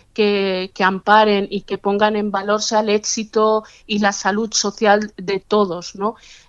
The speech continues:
Entonces, eh, yo me horrorizo cuando veo, pues, eh, eh, los, eh, las cuentas que publican algunas organizaciones millonarias o algunas campañas que se hacen en las, los medios de comunicación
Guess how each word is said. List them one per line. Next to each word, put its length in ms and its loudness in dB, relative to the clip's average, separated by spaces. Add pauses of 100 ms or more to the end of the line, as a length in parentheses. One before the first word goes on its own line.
Entonces, 560 -2
eh, 300 -2
yo 320 2
me 180 -2
horrorizo 540 0
cuando 280 0
veo, 380 0
pues, 300 -4
eh, 200 -2 (520)
eh, 320 -2
los, 460 -4
eh, 360 -6
las 240 -4
cuentas 540 0
que 100 -2
publican 640 -2
algunas 560 -2
organizaciones 880 -4
millonarias 800 -2
o 40 -4
algunas 340 -4
campañas 680 -2
que 100 -8
se 180 -6
hacen 380 -2
en 140 -8
las, 240 -8 (280)
los 200 -4
medios 320 -2
de 120 -4
comunicación 1000 -4